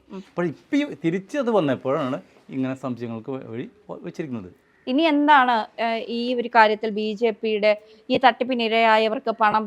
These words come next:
Speaker 1: തിരിച്ച് കിട്ടുമോ, അതോ അവരുടെ പണം, ആ, പു-, നഷ്ടപ്പെടുമോ? എന്താണ് ബി ജെ പി ജയിച്ചു വന്നാൽ കുറേ വാഗ്ദാനങ്ങൾ ഈ
Speaker 2: ഉവ്വ്.
Speaker 1: കരുവന്നൂരിലേക്ക് നൽകിയിട്ടുണ്ട്. പ്രധാനമന്ത്രി തന്നെ എത്തുന്നുണ്ട്.
Speaker 2: ആ.
Speaker 1: അപ്പോ എന്താണ് ബി ജെ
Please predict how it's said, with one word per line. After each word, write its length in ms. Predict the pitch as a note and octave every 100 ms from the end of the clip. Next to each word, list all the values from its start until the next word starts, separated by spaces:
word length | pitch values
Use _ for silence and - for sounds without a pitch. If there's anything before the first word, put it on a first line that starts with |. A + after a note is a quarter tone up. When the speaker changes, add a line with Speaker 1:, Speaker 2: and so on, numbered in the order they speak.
| G3+
Speaker 1:
തിരിച്ച് 320 | G#3+ G#3 - A3
കിട്ടുമോ, 420 | G3 - A3 G3+ G#3
അതോ 120 | G#3 A#3
അവരുടെ 280 | G#3+ A3 A3+ A3
പണം, 240 | G#3 G#3+ A3+ -
ആ, 20 | G#3+ G3+ F3 -
പു-, 100 | A3 -
നഷ്ടപ്പെടുമോ? 580 | A3+ - A3+ A3+ G3+ G3 G#3 _ _ -
എന്താണ് 280 | D4 D4+ C#4+ A#3
ബി 80 | B3 A#3
ജെ 80 | B3+
പി 80 | C4+ C4+ G3+
ജയിച്ചു 360 | A#3 B3+ - D4
വന്നാൽ 320 | C4 B3 B3 B3
കുറേ 160 | B3 B3+ B3
വാഗ്ദാനങ്ങൾ 600 | A3+ A3+ A#3+ A#3 A#3 A#3
ഈ 140 | A#3
Speaker 2:
ഉവ്വ്. 80 | B3
Speaker 1:
കരുവന്നൂരിലേക്ക് 640 | B3 A#3 A#3+ A#3 A3+ A3+ A#3+
നൽകിയിട്ടുണ്ട്. 360 | A#3+ A#3+ G#3+ A#3+ C4+
പ്രധാനമന്ത്രി 500 | C4+ C#4 C#4+ C4+ C4+
തന്നെ 160 | B3+ C4
എത്തുന്നുണ്ട്. 440 | B3 A#3+ G3 F3+ G#3 - A#2+
Speaker 2:
ആ. 40 | - _ -
Speaker 1:
അപ്പോ 160 | C4 C#4+ C#4 C4+ C4+ D4+ D4+
എന്താണ് 320 | E4+ E4 C#4+ A#3+
ബി 100 | B3+
ജെ 100 | A3+